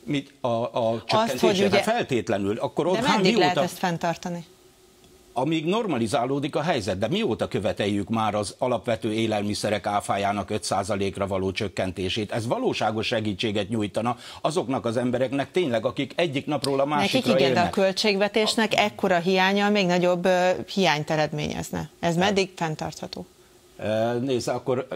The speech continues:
Speaker 1: ide kell hívni egy fideszes politikust, és meg kell tőlük kérdezni, hogy ugye hogy gondolták, hogy ekkora államháztartási hiányt zúdítanak rá az országra.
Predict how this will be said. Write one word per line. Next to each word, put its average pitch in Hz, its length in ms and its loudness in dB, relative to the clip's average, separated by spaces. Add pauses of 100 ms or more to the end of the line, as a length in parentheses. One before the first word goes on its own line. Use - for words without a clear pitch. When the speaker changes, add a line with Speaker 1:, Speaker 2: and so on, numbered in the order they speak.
(120)
Speaker 1:
ide 104 200 0
kell 101 160 0
hívni 104 280 -2
egy 98 100 -2
fideszes 92 420 -4
politikust, 156 580 -4
és 127 120 -2
meg 131 180 -4
kell 92 160 -4
tőlük 87 300 -4
kérdezni, 123 440 -2
hogy 123 140 -4
ugye 147 180 0
hogy 107 260 -2
gondolták, 90 680 -2
hogy 117 180 -4
ekkora 98 340 -4
államháztartási 90 920 -4
hiányt 92 320 -4
zúdítanak 87 600 -4
rá 90 160 0
az 82 120 -4
országra. 82 600 -8